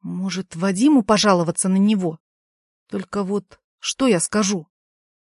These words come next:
Да и, может, так принято у русских? Я же не знаю. «Домой пора.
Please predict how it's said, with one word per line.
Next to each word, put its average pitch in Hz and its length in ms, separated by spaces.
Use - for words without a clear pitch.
Да 185 160
и, 185 200
может, 196 460
так 208 240
принято 233 480
у 226 140
русских? - 500
Я 214 160
же 202 160
не 196 140
знаю. 190 500
«Домой 190 400
пора. 165 400